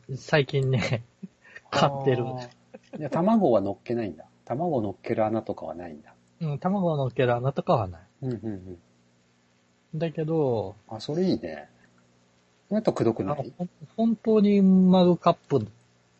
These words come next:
Speaker 1: で作る程度で、
Speaker 2: うーん。
Speaker 1: 三口、四口ぐらいで食べきっちゃう。
Speaker 2: あ、それならいいかもしれない。<laughs> いや、チキンラーメンはね、それもあるし、俺の場合はね、なんか、腹減っ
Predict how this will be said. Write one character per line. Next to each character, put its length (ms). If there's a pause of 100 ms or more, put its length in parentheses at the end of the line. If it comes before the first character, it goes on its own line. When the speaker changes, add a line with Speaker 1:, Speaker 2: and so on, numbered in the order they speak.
(120)
Speaker 1:
で 280
作 300
る 240
程 320
度 120
で、 140
Speaker 2:
う 60
ー 80
ん。 760 (720)
Speaker 1:
三 300
口、 320
四 180
口 220
ぐ 100
ら 100
い 60
で 120 (140)
食 140
べ 100
き 40
っ 180
ち 160
ゃ 40
う。 40
Speaker 2:
あ、 40
そ 200
れ 80
な 160
ら 80
い 80
い 60
か 100
も 120
し 100
れ 80
な 100
い。 80 (1500)
<laughs> 40
い 100
や、 140
チ 160
キ 180
ン 140
ラ 160
ー 20
メ 80
ン 60
は 80
ね、 160
そ 160
れ 80
も 140
あ 60
る 80
し、 460 (640)
俺 160
の 100
場 120
合 80
は 80
ね、 140
な 120
ん 60
か、 240 (800)
腹 760
減 220
っ 20